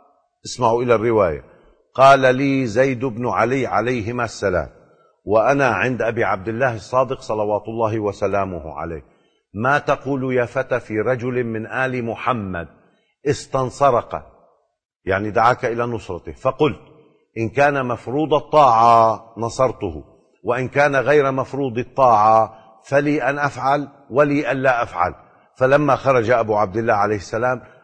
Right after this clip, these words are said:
أخذته، قال: "أخذته والله من بين يديه ومن خلفه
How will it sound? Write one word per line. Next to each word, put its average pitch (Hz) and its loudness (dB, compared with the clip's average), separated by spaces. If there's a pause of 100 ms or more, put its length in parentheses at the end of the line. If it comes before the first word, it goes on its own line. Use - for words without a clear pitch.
(120)
أخذته، 123 -4 (600)
قال: 131 6
"أخذته 117 -2 (260)
والله 113 0
من 104 -6
بين 117 -2
يديه 101 -4
ومن 98 -8
خلفه 123 -8